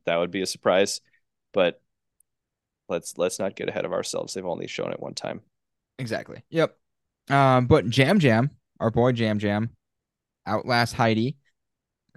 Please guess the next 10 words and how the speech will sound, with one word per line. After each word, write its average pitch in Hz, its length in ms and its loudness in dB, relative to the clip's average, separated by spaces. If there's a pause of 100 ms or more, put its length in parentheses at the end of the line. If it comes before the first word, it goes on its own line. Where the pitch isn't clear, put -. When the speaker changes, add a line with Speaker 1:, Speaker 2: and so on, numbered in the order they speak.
(1120)
Speaker 2:
wins 156 180 2
immunity. 160 420 0 (360)
What 139 140 2
a - 20 2
guy. 107 240 0 (320)
Happy, 143 260 0
so 160 140 6
happy 110 160 4
for 80 180 -8
him. 98 80 -12